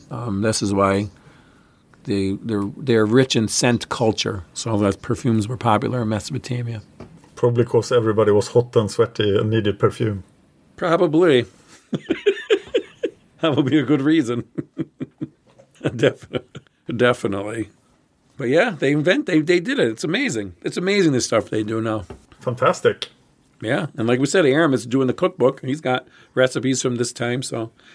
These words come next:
Speaker 1: and, and just a little shout out to him, man. He's got a YouTube channel now. He's got, he had, like, two thousand views on his video, like, within, like,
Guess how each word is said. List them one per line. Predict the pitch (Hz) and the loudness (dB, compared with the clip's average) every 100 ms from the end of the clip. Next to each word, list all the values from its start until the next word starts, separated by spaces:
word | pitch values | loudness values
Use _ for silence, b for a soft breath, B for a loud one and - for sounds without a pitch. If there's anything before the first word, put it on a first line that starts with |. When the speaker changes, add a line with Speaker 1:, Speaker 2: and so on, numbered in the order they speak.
| b | b
Speaker 1:
and, | 135 131 | -4 -2
and | 135 127 | -2 -2
just | 131 147 | -2 0
a | |
little | 139 147 | 2 2
shout | - 143 143 | 2 2 2
out | 135 | 2
to | |
him, | 127 151 | -2 0
man. | 131 127 123 b b b | 0 -2 -4 b b b
He's | 190 | -8
got | - 151 | 2 2
a | |
YouTube | 131 156 160 202 170 | 4 2 2 -4 -2
channel | 190 208 | -2 -2
now. | 214 226 226 233 b b | 0 0 0 -4 b b
He's | - 196 | -14 -10
got, | 233 240 | -6 -4
he | 185 | -2
had, | 247 | -2
like, | 160 - B B - | -4 -6 B B -6
two | 220 | -4
thousand | 220 202 202 180 156 | 2 2 2 0 0
views | 202 220 | 0 2
on | 160 151 | 4 4
his | 135 | 2
video, | 156 185 170 143 | 0 2 4 6
like, | 127 123 - | 6 4 0
within, | - 160 | -2 0
like, | 147 147 | 2 0